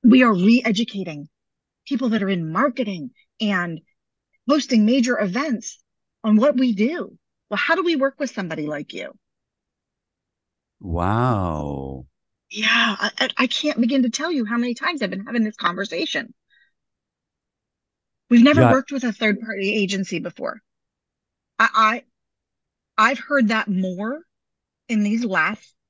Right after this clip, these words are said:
Speaker 1: eighteen months than I have in ten years.
Speaker 2: Are
Speaker 1: It's
Speaker 2: they
Speaker 1: crazy to
Speaker 2: telling,
Speaker 1: me.
Speaker 2: are they telling you why they're reaching out? What, if they've never worked with an agency, why now?
Speaker 1: Because they lost their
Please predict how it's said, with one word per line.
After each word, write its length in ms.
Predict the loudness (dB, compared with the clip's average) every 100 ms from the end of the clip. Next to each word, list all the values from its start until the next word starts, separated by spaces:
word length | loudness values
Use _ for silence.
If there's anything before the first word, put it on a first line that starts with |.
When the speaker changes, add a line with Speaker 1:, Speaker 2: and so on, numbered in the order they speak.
| _ _ _
Speaker 1:
eighteen 500 | -8 -6 -8 -6 -6
months 320 | -8 -8 -10 -12 _ _ _ _ _ _ _ _ _
than 320 | -4 -2 2
I 120 | 2
have 220 | 2 0
in 100 | -4
ten 220 | -10 -10 -10
years. 420 | -14 -14 -16 -18 _ _ _ _ _ _ _ _ _ _ _ _ _ _ _ _
Speaker 2:
Are 80 | 2
Speaker 1:
It's 100 | 4
Speaker 2:
they 40 |
Speaker 1:
crazy 160 | 4 6
to 140 | 6
Speaker 2:
telling, 100 | 2
Speaker 1:
me. 240 | 0 -12 -12 -2
Speaker 2:
are 100 | 2
they 140 | 2
telling 320 | 2 -2 0
you 140 | 0 0
why 440 | -2 -4 -4 -4
they're 160 | -4 -4
reaching 380 | -6 -8 -10 -8
out? 280 | -8 -10 -14 _ _ _ _ _
What, 280 | -6 -6 -2
if 140 | -2
they've 180 | 0 0
never 360 | 0 0 0 -4 _ -20 -6
worked 320 | 0 0 0
with 140 | -4
an 100 | -4
agency, 440 | -4 -4 -6 -6 -6
why 220 | -4 -4
now? 280 | -6 -10 -14 _ _ _ _ _ _ _ _ 4
Speaker 1:
Because 360 | 4 4 0
they 140 | 0 0
lost 420 | 0 -2 -2 -6
their 380 | -4 -2 -4